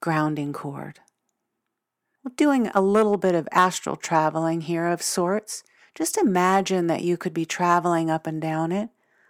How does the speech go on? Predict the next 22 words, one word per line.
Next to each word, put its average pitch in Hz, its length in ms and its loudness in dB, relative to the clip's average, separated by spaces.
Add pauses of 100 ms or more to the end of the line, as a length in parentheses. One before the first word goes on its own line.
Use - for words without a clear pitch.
(160)
looking 254 340 2
at 185 160 -2
that - 240 -4
grounding 160 540 -2
cord, 175 400 -4 (880)
checking 330 400 2
for 269 160 0
tears, 208 880 0
checking 277 360 -2
for 240 200 0
holes 185 720 2
or 165 140 -4
weak 226 320 0
spots. - 720 -4 (1300)
You 269 100 4
might 381 200 2
have 220 240 4
a 202 80 2
sense, 185 580 2
an 165 80 0
intuitive 208 800 0
sense, - 560 -2